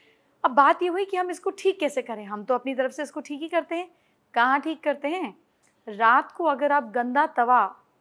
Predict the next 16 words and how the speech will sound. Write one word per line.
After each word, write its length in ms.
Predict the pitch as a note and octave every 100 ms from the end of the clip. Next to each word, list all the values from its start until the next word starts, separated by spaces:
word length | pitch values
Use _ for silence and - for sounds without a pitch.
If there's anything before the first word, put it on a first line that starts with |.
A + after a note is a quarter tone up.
| _ A3+
गैस 340 | A3+ A3 A3+
के 120 | -
ऊपर 160 | C4+ A#3+
छोड़ 220 | A#3 A#3
जाते 260 | G#3 G#3 A3
हैं 120 | A3
या 120 | A3
गंदी 280 | G#3 G#3+ B3
कढ़ाई 380 | A#3+ A3 G#3+ C4+
को 120 | C#4+
छोड़ 200 | C#4 A3+
जाते 280 | G#3 G#3 A3+
हैं 40 |
और 80 | A3+
सोचते 260 | A#3 -
हैं, 80 | C4